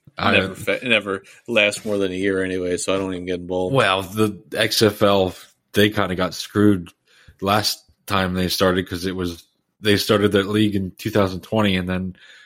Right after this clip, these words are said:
Speaker 1: covid hit. <laughs>
Speaker 2: <laughs> Yeah.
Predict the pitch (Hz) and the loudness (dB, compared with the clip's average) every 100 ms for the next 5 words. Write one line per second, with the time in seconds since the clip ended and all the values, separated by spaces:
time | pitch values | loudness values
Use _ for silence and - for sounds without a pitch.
0 | _ - 110 107 98 90 95 98 95 92 | _ 2 4 6 4 4 0 0 -10 -8
1 | - - _ _ _ 147 - 156 160 139 | -8 -8 _ _ _ -8 -4 0 2 4
2 | 156 - 127 | 2 0 -4